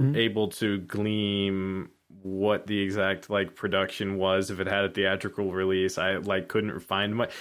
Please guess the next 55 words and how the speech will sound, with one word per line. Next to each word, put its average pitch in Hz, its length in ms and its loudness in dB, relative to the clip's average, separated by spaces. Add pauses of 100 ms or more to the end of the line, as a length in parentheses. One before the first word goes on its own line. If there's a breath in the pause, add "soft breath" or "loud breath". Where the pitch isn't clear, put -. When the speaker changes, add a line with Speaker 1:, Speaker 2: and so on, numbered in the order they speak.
Speaker 2:
It 143 80 6
had 185 180 8
an 180 80 8
I 143 140 6
M 139 120 6
D 117 100 6
B 107 200 4
page, 151 340 6
so 117 220 4
it, - 180 2
it, 104 340 2 (380 soft breath)
it's, - 580 -2
you 104 160 0
know, 92 160 2
some, 107 560 0
some, 113 460 0 (100)
uh, 117 120 2 (140)
thing 139 440 0
of 131 180 2
note. 139 360 2 (640 soft breath)
Speaker 1:
Mm-hmm. 120 100 6
Speaker 2:
Um, 104 480 4 (880)
but 165 80 6
that's 196 160 8
basically 220 320 8
all 139 100 8
we 143 100 10
have 143 120 8
about 123 240 8
Slenderman 120 420 4
for 120 120 2
right 113 140 6
now. 107 240 4
I 120 40 4
don't 143 100 6
wanna 156 120 6
get 147 140 6
too 127 120 6
deep 127 160 8
into 131 160 8
it 127 100 6
because 120 220 4
we 110 60 4
might, 110 320 4
Slenderman 139 400 4
is 110 100 2
honestly 113 420 4
has 110 180 2
enough 98 420 2
that 87 100 2
you 90 100 -4
could 90 160 -4
do 98 160 4
an 95 80 2
entire, 92 680 0